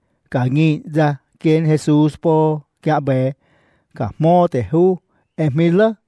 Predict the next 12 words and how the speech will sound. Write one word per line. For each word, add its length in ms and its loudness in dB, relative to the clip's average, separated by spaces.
Ê 120 -2
cả 180 -2
mẹ 320 0
Dios. 400 2
Hê 160 0
y 220 2
mô 260 2
tệ 160 -6
ta. 180 0
Cả 140 -4
mô 360 2
hù. 300 0